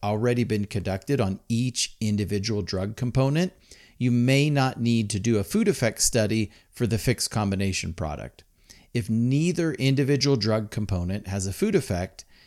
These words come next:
and the formulation release characteristics are not impacted by food, a dedicated food effect study might not be necessary.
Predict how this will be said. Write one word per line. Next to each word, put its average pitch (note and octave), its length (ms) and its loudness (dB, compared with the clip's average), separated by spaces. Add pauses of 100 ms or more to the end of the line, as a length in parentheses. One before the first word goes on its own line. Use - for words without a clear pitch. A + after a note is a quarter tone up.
(140)
and G#2+ 120 0
the G#2 40 0
formulation C3 720 4
release A2+ 340 2
characteristics G2+ 960 -2
are G2+ 80 -2
not G2+ 460 -2
impacted G2+ 560 -2
by F2+ 160 -4
food, A2+ 520 2 (320)
a G2+ 80 -4
dedicated A2+ 720 2
food B2+ 200 0
effect G2 320 -2
study F2+ 580 -2
might A2 320 -2
not G2 220 -6
be F2+ 100 -4
necessary. D#2+ 760 -4